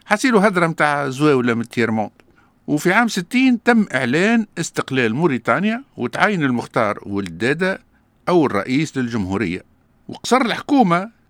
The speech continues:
كان كذلك في سان لوي في السنغال، على خاطر ما ثم حتى بنية لايقة في موريتانيا. وأول بلاد استعرفت موريتانيا هي تونس، زمانها عمك محمد الخامس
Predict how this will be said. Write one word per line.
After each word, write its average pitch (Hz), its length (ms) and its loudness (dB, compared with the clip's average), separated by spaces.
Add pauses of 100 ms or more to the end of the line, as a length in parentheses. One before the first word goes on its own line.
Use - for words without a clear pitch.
(120)
كان 175 200 0
كذلك 160 480 0
في 214 100 -4
سان 208 260 2
لوي 196 360 0
في - 60 -12
السنغال، 135 580 -2 (240)
على 98 120 -4
خاطر 123 240 -4
ما 120 80 -2
ثم 117 220 -2
حتى 185 340 -2
بنية 151 340 0
لايقة 196 440 0
في 196 120 -4
موريتانيا. 170 600 -2 (320)
وأول 240 460 2
بلاد 170 420 2 (100)
استعرفت 117 640 -4
موريتانيا 101 960 -2 (220)
هي 220 400 2 (140)
تونس، 202 520 2 (360)
زمانها 185 720 2
عمك 143 340 -4
محمد 120 340 -4
الخامس 104 580 -4